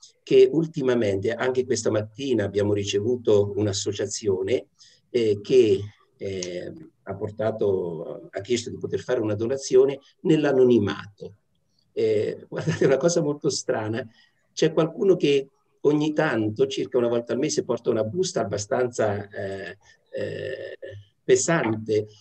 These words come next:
in un monastero proprio per non far sapere chi è che dona. E sono, Nedo lo sa, eh, spesso registriamo, ecco, delle donazioni anonime.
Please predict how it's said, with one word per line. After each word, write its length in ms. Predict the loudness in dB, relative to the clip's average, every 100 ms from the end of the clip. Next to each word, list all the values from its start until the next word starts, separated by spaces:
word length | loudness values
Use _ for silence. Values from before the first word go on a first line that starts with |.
| -6
in 160 | 0
un 120 | 2 2
monastero 920 | 2 0 -2 -2 0 2 2 0 -4
proprio 280 | -2 0 0
per 120 | 0
non 160 | 2 0
far 140 | -2
sapere 560 | -4 -4 0 2 2 -2
chi 160 | -2 -2
è 80 | 0
che 200 | 0 -2
dona. 400 | -6 -8 -10 -18 -20 _ _ _ 2
E 160 | 2
sono, 600 | 4 2 4 4 4 0 -8
Nedo 320 | -2 0 2
lo 100 | 0
sa, 460 | 0 -2 -4 -6 -8
eh, 100 | -10
spesso 500 | -8 -2 -2 0 -2
registriamo, 1040 | -2 -4 -8 -8 -4 -4 -4 -6 -6 -6 -4
ecco, 300 | -8 -6 -4
delle 240 | -2 0
donazioni 680 | -2 -4 -4 -4 -2 -2 -6 _ _ _ -6
anonime. 800 | -2 0 -2 -4 -6 -6 -8